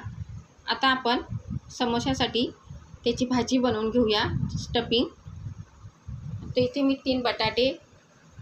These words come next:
वाटाणे घेतलेत आहे fresh, कोथिंबीर, वाटाणे घेतलेले आहेत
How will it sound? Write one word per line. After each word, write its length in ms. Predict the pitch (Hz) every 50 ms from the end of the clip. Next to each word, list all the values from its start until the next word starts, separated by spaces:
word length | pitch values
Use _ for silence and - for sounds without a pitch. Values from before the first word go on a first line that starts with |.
| - - - - - - - - -
वाटाणे 360 | 240 240 233 233 269 269 285
घेतलेत 340 | 285 285 262 254 247 240 233 233
आहे 140 | 214 196 190
fresh, 520 | - - - - 254 247 254 - - - - - - - - - - - - - - - - - - -
कोथिंबीर, 540 | 247 240 240 - 262 262 262 247 262 277 277 - - - - - - - - - _ _ - - - - - - - - - - - - - - - - - - - - _ _ - - - - - - - - - - - - - - - -
वाटाणे 360 | 254 254 247 269 277 285 311
घेतलेले 360 | 294 285 269 277 247 247 247 247
आहेत 400 | 247 285 302 277 254 240 262